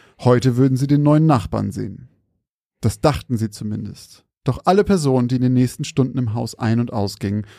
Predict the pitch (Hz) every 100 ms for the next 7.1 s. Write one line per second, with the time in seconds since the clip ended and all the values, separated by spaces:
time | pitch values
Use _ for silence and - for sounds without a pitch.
0 | - - 127 123 110 117 120 131 147 123
1 | 107 104 110 131 113 117 110 - 123 143
2 | 131 104 104 110 - 104 98 113 110 117
3 | - 123 123 - - 135 - 107 - 85
4 | - - - _ _ _ _ _ _ _
5 | _ _ 135 156 175 165 165 165 160 151
6 | 156 156 160 135 120 - 127 123 120 139